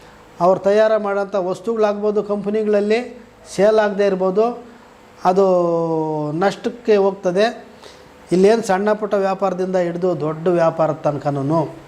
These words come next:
ಯಾವುದೇ ರೀತಿ ವ್ಯಾಪಾರ ಆಗಲಿ, ಯಾವುದೇ ರೀತಿ ವ್ಯವಹಾರ ಆಗಲಿ, ಯಾವುದೇ ರೀತಿ ಕಂಪ್ನಿಗಳಲ್ಲಿ ತಯಾರವಾಗೋಂಥ ವಸ್ತುಗಳಾಗಲಿ, ಏನೇ ಆಗಲಿ, ಎಲ್ಲದಕ್ಕೂ ಅನ್ವಯಿಸ್ತಕ್ಕಂಥ ಈ ವಿಚಾರ ಇದು. ಇಲ್ಲಿ ಶತ್ರುದೋಷ ಕೆಲವು ಅನ್ವಯಿಸ್ತದೆ.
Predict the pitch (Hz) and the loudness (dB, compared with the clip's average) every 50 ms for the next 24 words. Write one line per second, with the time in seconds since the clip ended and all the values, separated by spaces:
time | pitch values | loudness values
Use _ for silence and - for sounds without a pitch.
0 | - - - - - 135 139 147 160 165 170 180 185 185 170 170 170 165 170 170 | -20 -20 -16 -4 0 2 2 4 4 4 4 4 4 4 4 2 0 0 0 0
1 | 165 160 151 147 147 - 156 151 151 147 143 139 151 156 151 143 139 147 156 156 | 0 2 0 0 2 2 2 2 2 2 0 0 -2 -2 0 0 2 2 0 0
2 | 156 165 160 147 156 151 151 - 151 143 139 139 143 156 151 147 147 139 139 156 | 0 0 0 2 0 -2 -2 -2 0 0 2 2 2 2 2 2 2 0 0 0
3 | 165 156 147 139 143 156 151 156 156 147 151 147 - 151 131 - 156 165 156 - | 0 2 2 2 2 2 2 2 0 0 -2 -2 -4 -6 -4 -2 0 0 2 2
4 | 175 175 165 156 156 151 147 139 151 151 151 156 156 151 151 151 147 143 143 143 | 2 2 2 2 2 2 2 2 2 2 4 4 4 2 2 0 0 0 -2 -2
5 | 139 151 143 139 143 143 143 - 175 165 156 151 147 143 147 170 202 220 214 - | -2 -2 0 0 -2 -4 -4 -2 0 0 2 2 2 2 2 2 2 2 0 -8
6 | - - - - - - - - - - - 151 180 196 196 196 185 180 175 175 | -16 -20 -20 -20 -20 -20 -20 -20 -12 -2 2 4 4 6 6 4 4 4 2 2
7 | 156 151 156 170 180 190 196 190 196 185 196 196 180 180 175 175 180 175 180 - | 2 2 2 4 4 4 4 2 0 0 0 0 0 0 0 -2 -2 -2 -4 -6
8 | 165 151 165 151 151 143 156 147 143 139 139 135 139 135 156 156 151 147 135 127 | -6 -4 -4 -6 -2 -2 -2 -2 -2 -2 -4 -4 -4 -2 0 0 0 0 -2 -2
9 | 127 147 190 240 269 - - - - - - - - - - - - - - - | 0 0 0 0 0 -4 -10 -16 -20 -20 -20 -20 -20 -20 -20 -20 -20 -20 -20 -20
10 | - - - 185 226 233 170 156 170 196 220 226 - - - - - - - - | -10 -4 0 2 4 4 4 4 2 0 -2 -4 -8 -14 -20 -20 -20 -20 -20 -20
11 | - - - - - - - - - - - - - - - - - - - - | -20 -20 -20 -20 -20 -20 -20 -20 -20 -20 -20 -20 -20 -20 -20 -20 -20 -20 -20 -20
12 | - - - - - - - - - - - - 190 190 - 247 247 240 233 226 | -20 -20 -20 -20 -20 -20 -20 -20 -14 -8 -2 0 0 2 2 2 2 2 2 0
13 | 220 220 226 226 233 226 208 208 214 208 202 208 202 196 185 185 185 185 190 180 | 0 0 -2 -2 -2 0 0 0 0 0 0 -2 -4 -4 -2 0 0 0 0 -2
14 | 185 - 165 143 135 127 - - | -2 -4 -4 -4 -4 -6 -8 -14